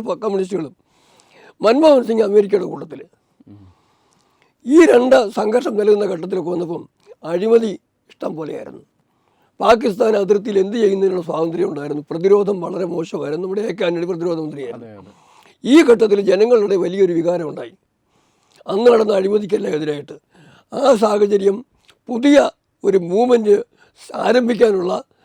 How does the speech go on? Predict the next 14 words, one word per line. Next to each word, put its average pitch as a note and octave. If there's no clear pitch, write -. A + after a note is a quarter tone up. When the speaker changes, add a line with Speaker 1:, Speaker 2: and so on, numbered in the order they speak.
Speaker 1:
നമ്മൾ F3+
പറയുന്ന F#3
ബ്രഹ്മമുഹൂർത്തമായിരുന്നു. F3
Speaker 2:
അതെ, A2+
അതെ, G2
അതെ. -
Speaker 1:
ആ -
മുഹൂർത്തത്തിലാണ് A3+
അണ്ണാ G#3+
ഹസാരെയും F#3+
കൂട്ടരും E3+
വന്നത്. F3+
അന്ന് B3+
അണ്ണാ A#3+